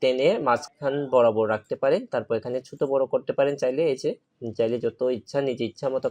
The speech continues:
কাস্টমাইজ করতে পারেন। আমি এইটুকু রাখলাম, এইটুকু রাখার পর আবার এখানে টেক্সট বক্সে ক্লিক করে এই যে এই টেক্সটটা আমি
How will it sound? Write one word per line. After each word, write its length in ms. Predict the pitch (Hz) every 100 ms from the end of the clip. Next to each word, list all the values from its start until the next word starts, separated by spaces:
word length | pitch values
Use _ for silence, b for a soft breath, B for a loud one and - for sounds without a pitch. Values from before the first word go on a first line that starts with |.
| 113
কাস্টমাইজ 380 | 110 131 131 -
করতে 180 | 127 123 123
পারেন। 180 | 147 269 - _ _ -
আমি 120 | 123
এইটুকু 240 | 127 143 127 117
রাখলাম, 320 | 113 - 143 226 - -
এইটুকু 240 | 110 131 135 127
রাখার 240 | 120 147 -
পর 100 | 160 -
আবার 160 | 120 143 139
এখানে 220 | 147 143 -
টেক্সট 240 | 127 - -
বক্সে 260 | 143 - 151 -
ক্লিক 220 | 127 143 -
করে 160 | 156 233 294 _ -
এই 80 | 104
যে 80 | 110 107
এই 80 | 113 104
টেক্সটটা 340 | 107 113 - 143 139
আমি 160 | 139